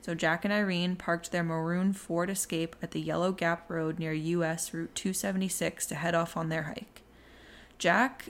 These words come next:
just a little bit about them. Jack had actually hiked the entire Appalachian Trail,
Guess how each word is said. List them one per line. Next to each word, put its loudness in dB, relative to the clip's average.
just -2
a 4
little 6
bit 4
about -2
them. 0
Jack 6
had 4
actually 4
hiked 0
the -2
entire 0
Appalachian 0
Trail, 0